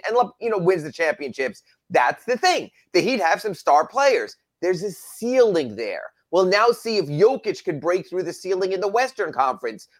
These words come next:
This league is about superstars. The Heat have given us some nice stars.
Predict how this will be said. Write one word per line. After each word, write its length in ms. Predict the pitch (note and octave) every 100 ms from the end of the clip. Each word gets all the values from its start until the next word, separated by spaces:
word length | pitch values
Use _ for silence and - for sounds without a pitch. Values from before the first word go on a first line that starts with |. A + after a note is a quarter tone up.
| _ -
This 280 | A#3+ A3 F#3
league 240 | A3 F#3
is 120 | G3+
about 260 | F3+ E3 D3+
superstars. 800 | - F#3+ D#3 - C3 G#2+ F2+ - _ -
The 80 | D#3+
Heat 200 | G3+ B3+
have 160 | E3+
given 260 | C3 G3 F#3
us 140 | F3+
some 200 | F3+ D3
nice 280 | C#3+ D#3 C#3+
stars. 560 | - C3+ A2 F#2 G2